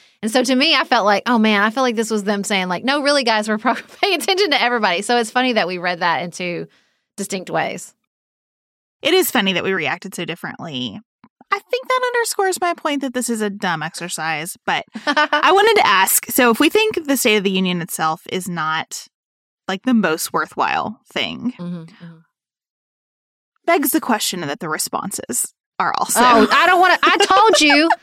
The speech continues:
Speaker 2: <laughs>
Speaker 1: at the start of this segment, I didn't wanna talk about the responses.
Speaker 2: Did you watch the responses? This is a question that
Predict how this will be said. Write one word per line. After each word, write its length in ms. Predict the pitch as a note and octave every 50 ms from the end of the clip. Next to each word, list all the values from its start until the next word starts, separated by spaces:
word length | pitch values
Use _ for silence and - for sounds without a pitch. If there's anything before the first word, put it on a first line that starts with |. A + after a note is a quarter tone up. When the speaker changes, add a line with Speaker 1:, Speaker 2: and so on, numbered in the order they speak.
| _ _ _
Speaker 2:
<laughs> 280 | _ _ _ _ - -
Speaker 1:
at 180 | C4 C#4 B3+
the 80 | C4+ C#4
start 300 | - - D#4 D#4 D#4+ D#4
of 60 | C4+
this 160 | D4 D4+ D4+
segment, 520 | - D#4 D#4 E4 D4 C4 C4 C4 D4 C4+ - -
I 200 | A#3+ C4 D4 E4
didn't 240 | D#4 C#4+ D#4 D4+ D#4
wanna 240 | D4+ D#4 D#4 E4 E4
talk 280 | - F#4 F#4 G#4 -
about 260 | C#4 A3 A#3 G#3 G3 -
the 100 | A3 G3
responses. 880 | G3+ F#3+ - - G3+ F#3+ F#3 F#3 F3+ - A3 A#3 B3+ C4+ - - - - - _ -
Speaker 2:
Did 200 | C#4+ D4+ B3 -
you 100 | F#4+ G4
watch 260 | D#4 G#3 F#3 - -
the 100 | - D3+
responses? 520 | A2 - - - - - A3+ - - - G3
This 200 | F#3+ G3 - -
is 80 | G3
a 60 | F#3+ F#3
question 320 | - C3 - - - -
that 80 | -